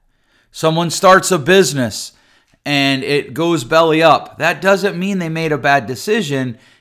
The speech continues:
It just means that the outcome of starting that company was bad. One of the hardest issues is we have to get away from this idea that the result determines whether or not it was a good decision,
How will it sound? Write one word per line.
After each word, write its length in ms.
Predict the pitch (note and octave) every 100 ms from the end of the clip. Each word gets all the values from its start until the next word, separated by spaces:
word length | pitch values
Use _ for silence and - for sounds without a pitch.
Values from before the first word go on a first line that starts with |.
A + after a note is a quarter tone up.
| -
It 260 | C#3+ A#2
just 480 | - E3+ G3+ - -
means 680 | D3 D#3+ D#3 D3+ C3+ - _ _ _ -
that 220 | C#3 C#3
the 120 | C#3
outcome 580 | C3 E3+ - D3 B2 G#2+
of 160 | A#2+ -
starting 360 | C#3+ B2+ A2+
that 180 | A2 -
company 300 | A2 - F#2+
was 200 | F2 E2
bad. 260 | E2 D2 - _ _ _ -
One 280 | B2+ D#3
of 220 | F#3+ F3 C#3+
the 140 | E3+
hardest 720 | C3 - F3+ F#3+ F3+ E3 -
issues 360 | F#3+ F#3+ D#3 A#2+
is 120 | A#2
we 140 | B2+ A#2
have 420 | - E3+ D3+ -
to 80 | D#3
get 180 | D3
away 400 | C3 B2 C3+ C#3+
from 680 | C3+ - A2 G#2 G#2 G2+ F#2+ _ _ -
this 240 | B2+ B2+
idea 420 | B2 G#2 C#3+ D3+
that 240 | A#2 B2 -
the 100 | A#2+
result 600 | A#2 A2+ A#2+ D3+ - D3
determines 580 | D3+ - B2+ B2+ A#2
whether 240 | A#2 A#2 A#2
or 40 |
not 200 | G#2+ G#2+
it 60 | -
was 160 | G#2+
a 60 | F#2+
good 220 | G2 G2+
decision, 540 | E2+ - C#3+ G#2+ D#2+